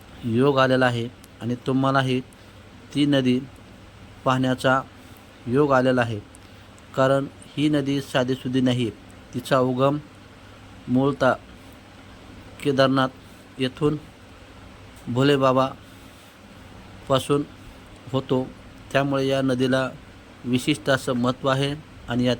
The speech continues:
तीन नद्या बद्रीनाथला जेव्हा एकत्र येतात, त्यावेळेस ती गंगोत्री नदी तयार होते. तर अशा नदीला आज तुम्ही आपल्या चॅनलवर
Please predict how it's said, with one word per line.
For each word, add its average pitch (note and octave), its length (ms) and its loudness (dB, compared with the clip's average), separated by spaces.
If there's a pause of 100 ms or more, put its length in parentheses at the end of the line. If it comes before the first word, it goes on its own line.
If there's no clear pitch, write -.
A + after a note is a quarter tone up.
(120)
तीन D3 200 -2
नद्या C3+ 340 0 (880)
बद्रीनाथला C3+ 720 2 (200)
जेव्हा C3 240 2
एकत्र C3 500 -2 (720)
येतात, C3 300 2 (920)
त्यावेळेस C3+ 320 2
ती C#3 260 -4 (840)
गंगोत्री C3+ 540 2 (440)
नदी B2+ 360 0 (880)
तयार C#3 220 4
होते. B2+ 360 -4 (380)
तर C3 180 -2
अशा B2+ 260 -4
नदीला C3+ 420 0 (800)
आज B2+ 160 0 (100)
तुम्ही C3+ 260 0 (1300)
आपल्या B2+ 360 -2
चॅनलवर C3+ 460 0